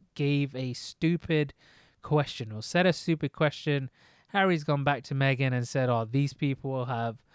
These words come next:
have asked this," you know, and, and it sort of just sort of boiled over the wrong way. And, and maybe it was said in a different sort of tone that maybe seemed a bit racist. I don't know, you know, like,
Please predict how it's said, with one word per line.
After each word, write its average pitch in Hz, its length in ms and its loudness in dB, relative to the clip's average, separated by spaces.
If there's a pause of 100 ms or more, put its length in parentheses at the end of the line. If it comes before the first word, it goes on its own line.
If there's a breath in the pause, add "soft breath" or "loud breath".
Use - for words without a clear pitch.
(320 soft breath)
have 123 160 -4
asked 120 380 0
this," 151 540 2 (320 soft breath)
you 135 100 -4
know, 135 220 4
and, 127 120 0
and 127 200 -4
it 147 40 -4
sort 151 320 4
of 127 100 -4
just - 300 -2
sort 143 220 -2
of 120 60 -14 (100)
boiled 165 240 6
over 160 180 6
the 135 120 2
wrong 139 220 4
way. 139 260 4
And, 127 100 -2 (340 loud breath)
and 143 120 -4
maybe 151 240 6
it - 20 0
was 135 160 -4
said 151 220 0
in 135 100 -2
a 127 80 -4
different 131 460 -4
sort 127 240 -6
of - 80 -20
tone 139 400 2
that 120 240 -4 (280)
maybe 202 520 -2
seemed 190 360 -2
a 175 60 0
bit 160 160 -2
racist. 165 460 -2 (520 soft breath)
I 196 200 2
don't 147 180 2
know, 135 300 2
you 131 160 -4
know, 151 180 2
like, 131 400 -2